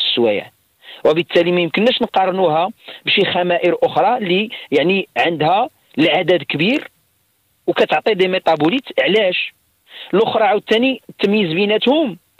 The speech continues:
الاخرى علاش كتجيها سهله والاخرى كتطول المده؟ لان الخمائر ديال البكتيريات،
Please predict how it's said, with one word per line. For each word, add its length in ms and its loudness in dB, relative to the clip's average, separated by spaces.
الاخرى 220 2
علاش 160 0
كتجيها 460 2
سهله 260 2
والاخرى 300 -2
كتطول 560 0
المده؟ 440 -2
لان 220 2
الخمائر 680 0
ديال 220 0
البكتيريات، 760 0